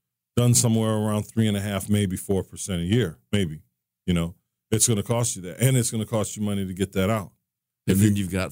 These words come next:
Speaker 2: inflation to consider. And
Speaker 1: Which is nothing. I mean, if you're, if you're considering in twenty nineteen, you know, inflation is, what, two point seven?
Speaker 2: Yeah.
Speaker 1: Two point seven percent? For those people that have money sitting in C Ds and bank accounts and in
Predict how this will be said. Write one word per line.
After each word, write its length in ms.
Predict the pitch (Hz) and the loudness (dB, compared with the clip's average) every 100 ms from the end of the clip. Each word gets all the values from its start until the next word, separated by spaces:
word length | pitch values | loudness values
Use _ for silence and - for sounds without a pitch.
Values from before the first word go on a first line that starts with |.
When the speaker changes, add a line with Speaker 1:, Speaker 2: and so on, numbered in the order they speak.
| - | -4
Speaker 2:
inflation 600 | 110 98 98 87 90 95 85 | -2 0 0 -2 -2 -4 -10
to 60 | |
consider. 640 | 85 87 - 82 78 82 | -8 -8 -6 -6 -8 -10
And 160 | 82 82 | -8 -2
Speaker 1:
Which 220 | 107 85 | 0 0
is 160 | 98 92 | -4 -2
nothing. 360 | 113 120 92 95 | -2 -2 -4 -2
I 40 | |
mean, 220 | 98 101 | 2 2
if 160 | 101 120 | 2 2
you're, 180 | 113 98 - _ - | 0 0 -12 _ -4
if 160 | 104 | 0
you're 80 | 123 | 0
considering 800 | 120 - 131 117 113 107 104 - | 0 0 0 2 2 2 0 0
in 360 | 110 107 101 92 _ - | 0 2 2 -2 _ -2
twenty 220 | 135 127 | 2 4
nineteen, 800 | 110 104 104 - 151 131 107 117 _ _ _ - | 4 4 0 2 4 4 2 0 _ _ _ 0
you 100 | 110 | 2
know, 100 | 107 | 2
inflation 720 | 95 117 110 113 107 104 - | 0 0 0 0 -2 -2 -4
is, 340 | 104 95 - _ _ - | -8 -8 -12 _ _ -6
what, 180 | 95 - | -6 0
two 120 | 123 | -2
point 220 | 123 113 | 2 0
seven? 480 | - 107 104 139 156 | 2 0 2 2 0
Speaker 2:
Yeah. 320 | 76 80 80 82 - | -2 -2 -2 -4 -4
Speaker 1:
Two 80 | 110 | -2
point 240 | 120 110 | 0 0
seven 300 | - 117 123 | 2 2 2
percent? 460 | 123 117 131 160 - _ _ _ _ _ _ _ | 0 0 0 -2 -6 _ _ _ _ _ _ _
For 140 | 139 131 | 0 2
those 220 | 147 139 | 2 0
people 280 | 160 127 123 | -2 2 2
that 120 | 123 | 4
have 160 | 131 123 | 2 0
money 200 | 127 120 | 2 2
sitting 320 | - 131 113 | 2 2 2
in 60 | 101 | 2
C 240 | - 139 | 2 4
Ds 260 | 127 123 101 | 4 4 2
and 100 | 95 | 0
bank 220 | 110 135 | 0 0
accounts 440 | 135 - 98 92 101 | -4 -2 -2 0 -2
and 260 | 87 87 - | -4 -4 -4
in 360 | 92 87 80 | -2 0 -4